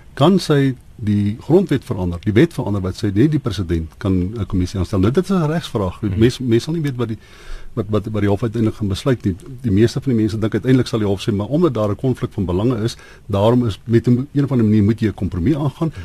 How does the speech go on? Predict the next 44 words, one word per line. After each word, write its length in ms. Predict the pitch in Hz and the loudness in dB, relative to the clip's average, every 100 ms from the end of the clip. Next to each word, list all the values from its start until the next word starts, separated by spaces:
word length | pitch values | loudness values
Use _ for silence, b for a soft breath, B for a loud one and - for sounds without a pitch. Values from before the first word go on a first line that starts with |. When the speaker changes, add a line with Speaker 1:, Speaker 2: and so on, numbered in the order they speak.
| B - | B -16
Speaker 1:
selfs 380 | - 156 185 143 | -8 -2 0 2
in 140 | 147 | 2
terme 240 | 147 151 139 | 4 2 2
van 80 | 147 | 2
die 60 | |
grondwet 420 | 165 185 151 117 | 4 4 2 0
en 60 | 123 | 0
die 80 | 117 | 2
wet 200 | 143 - | 2 2
baie 300 | 139 - 87 | -4 -4 -6
keer. 220 | - 87 B B B | -6 -10 B B B
En 140 | 120 98 | 0 2
daarom 280 | 95 104 | 2 0
sal 380 | 104 120 110 107 | -2 -2 -2 -2
dit 300 | 98 95 - - - - | -4 -6 -12 -20 -20 -20
sin 260 | - 151 127 | -4 2 2
maak 200 | 98 87 - | 2 -4 -6
dat, 140 | 95 - - 110 | -8 -8 -10 -6
eh, 60 | 95 92 90 | -2 -2 -4
die 120 | 107 | -4
aanbeveling 480 | 98 101 101 98 101 | -4 -4 -4 -4 -6
is 60 | |
dat 180 | - 95 | -8 -8
die, 120 | 98 95 | -8 -8
dat 120 | 90 | -6
Mogoeng, 320 | 101 - 98 95 | -6 -2 0 0
Mogoeng, 360 | 90 113 92 B B B B B B - | -2 -2 -2 B B B B B B -8
eh, 80 | 95 | -6
die 120 | 92 | -6
aanbeveling 460 | 107 98 95 90 87 | -4 -4 -4 -6 -4
maak. 100 | 90 | -2
Speaker 2:
Maar 100 | 135 | 0
kan 120 | 127 | 0
ek 80 | 123 | 2
net 160 | 143 139 | 0 0
sê, 120 | 131 | -2
ek 140 | 107 | -2
dink 140 | 127 123 | -2 -2
die 80 | 113 | -4
probleem 560 | 110 101 107 135 131 | -4 -2 2 4 2
is, 300 | 101 87 95 - | -2 -8 -10 -10
da-, 200 | 101 107 | -8 -8
eh, 200 | 104 92 | -8 -6
hy, 120 | 107 | -6